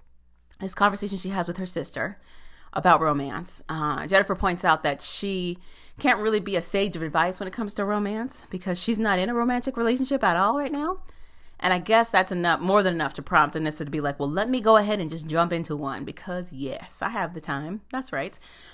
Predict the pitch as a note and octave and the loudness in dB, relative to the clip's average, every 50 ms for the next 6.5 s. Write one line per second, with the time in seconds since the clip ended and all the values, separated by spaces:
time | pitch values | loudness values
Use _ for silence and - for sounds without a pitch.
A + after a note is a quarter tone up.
0 | - - - - - - B3+ B3 A#3+ A#3 A#3 A3+ - - - - - - - G3 | -20 -20 -20 -10 0 4 4 6 6 4 2 0 -4 -14 -20 -16 -12 -8 -8 -8
1 | F3+ - B3 C4 C4+ C4+ B3 C4 C4 - - B3+ A3+ A3 A3 A3 - - - - | -2 4 6 6 6 6 6 4 2 2 4 4 6 6 4 2 0 -6 -8 -4
2 | - F#3+ F#3 - - F#3 E3+ E3 D#3+ D#3+ D3+ D3 D3+ E3 - - - - - - | -2 -2 -2 -2 0 0 0 0 0 0 0 0 0 -2 -4 -10 -20 -20 -20 -20
3 | - - - - F3+ - - G#3+ G#3 G3 F#3+ F3+ F3+ E3+ E3 E3 F#3 G3+ A3 A3 | -20 -14 -10 -8 -6 -4 -2 -2 -2 0 2 2 2 2 0 0 0 2 2 2
4 | A3+ A3+ G3+ A3+ G#3 G3+ G3+ - G#3 G3 F#3+ F#3 F3+ F3 F#3 E3+ E3 - D#3+ D3+ | 2 2 2 2 2 2 2 2 2 2 2 2 -2 -2 -2 -2 -2 -2 -2 -2
5 | D3 D3+ E3 - - - - E3 D#3+ D3 D3+ D3 D#3+ D#3+ D#3 D#3+ - - - - | 0 -2 -4 -8 -8 -4 0 4 4 4 4 4 2 0 0 0 0 -2 0 8
6 | - B3+ A#3 - A3+ G#3+ G#3+ - C4+ | 10 10 12 12 10 6 6 4 2